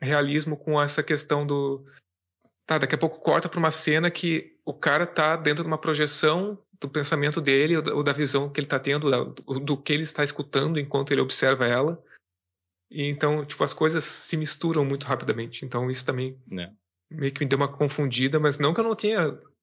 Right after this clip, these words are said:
Speaker 1: absorvido nada do filme, obviamente, que eu fui, tá, eu perdi
Speaker 2: Sim,
Speaker 1: alguma
Speaker 2: sim.
Speaker 1: coisa, mas daqui a pouco eu recuperava pelo contexto e ia acompanhando, não, sa-,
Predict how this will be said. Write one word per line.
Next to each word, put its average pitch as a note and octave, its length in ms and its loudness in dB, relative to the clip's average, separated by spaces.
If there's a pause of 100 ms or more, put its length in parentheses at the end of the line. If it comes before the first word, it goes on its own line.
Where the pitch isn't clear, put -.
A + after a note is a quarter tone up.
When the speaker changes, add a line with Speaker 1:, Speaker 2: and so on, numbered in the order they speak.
(120)
Speaker 1:
absorvido D3 540 0
nada D3 200 4
do E3+ 100 -4
filme, F3 240 2
obviamente, D3 440 0
que - 60 -4
eu C3 60 2
fui, D3 380 -4 (300)
tá, F3+ 140 2
eu D3 60 2
perdi C3+ 200 0
Speaker 2:
Sim, - 60 4
Speaker 1:
alguma D#3+ 160 4
Speaker 2:
sim. D3 80 -4
Speaker 1:
coisa, C#3+ 160 2
mas D#3 120 2
daqui D#3+ 160 2
a - 40 -2
pouco D3+ 220 0
eu D#3 40 4
recuperava D3+ 480 0
pelo D3+ 140 -4
contexto E3+ 520 0
e F3+ 40 0
ia E3+ 60 2
acompanhando, F3+ 560 0
não, B2 200 -6 (600)
sa-, - 160 -10